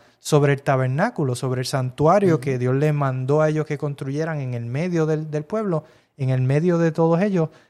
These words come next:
Speaker 1: se manifestaba la presencia de Dios, y ahora aquí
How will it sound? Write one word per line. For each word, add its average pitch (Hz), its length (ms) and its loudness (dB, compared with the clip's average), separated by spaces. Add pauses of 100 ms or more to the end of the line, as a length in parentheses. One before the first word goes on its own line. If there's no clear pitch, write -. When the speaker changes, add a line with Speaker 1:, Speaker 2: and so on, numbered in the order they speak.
Speaker 1:
se - 180 2
manifestaba 139 800 2
la 143 140 2
presencia 127 560 0
de 175 140 4
Dios, 151 320 0 (400)
y 143 280 2 (800)
ahora 147 420 4
aquí 196 520 -4